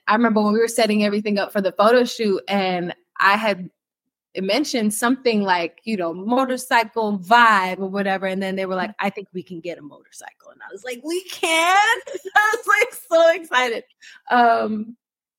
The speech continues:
yeah, uh, but I really just wanted it to just give, like, this super badass, like, powerful moment. And I, I think we definitely, definitely pulled that off. And this confidence that I will say also,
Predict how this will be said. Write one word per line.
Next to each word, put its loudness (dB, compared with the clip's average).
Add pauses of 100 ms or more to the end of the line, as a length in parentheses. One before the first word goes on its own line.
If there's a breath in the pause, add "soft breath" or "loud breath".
(180)
yeah, 0
uh, 0
but 2
I 2
really -2
just -2
wanted 0
it -6
to -2
just -4 (100)
give, 0
like, 2 (140)
this -4
super -2
badass, 2
like, -2 (640)
powerful 2
moment. -2
And -2
I, -4 (300)
I 4
think -6
we 2
definitely, -6 (420)
definitely 4
pulled 0
that 2
off. 2 (500 soft breath)
And 0 (240)
this 4
confidence 0 (360 soft breath)
that 6
I 6
will 2
say 4
also, 2